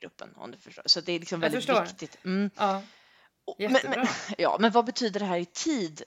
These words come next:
Speaker 1: Ja, alltså, <laughs> okej, d-, okej, fun fact då. Ehm, det finns ju alltså studier på att, ehm, långsammast tempo i världen i olika länder.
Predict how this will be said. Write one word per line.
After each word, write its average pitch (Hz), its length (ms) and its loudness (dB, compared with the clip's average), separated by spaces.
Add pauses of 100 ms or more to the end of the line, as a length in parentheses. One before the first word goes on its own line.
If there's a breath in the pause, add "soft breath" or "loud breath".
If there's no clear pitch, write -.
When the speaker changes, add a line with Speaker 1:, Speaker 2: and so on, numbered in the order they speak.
Speaker 1:
Ja, 240 400 0
alltså, 226 340 -2 (720)
<laughs> - 540 -12
okej, 180 280 0
d-, 156 140 -8
okej, 180 280 -4
fun 190 320 0
fact - 520 -6
då. 101 240 -6 (720 loud breath)
Ehm, 185 360 2 (120)
det 196 240 -4
finns 180 280 -4
ju 165 40 0
alltså 147 260 -6
studier 156 520 -4
på 147 220 -8
att, - 300 -12 (160)
ehm, 127 580 -6 (760)
långsammast 160 840 -2
tempo 147 500 -4
i 151 100 -4
världen 165 580 2 (120)
i 180 80 -4
olika 151 260 -4
länder. 151 420 -4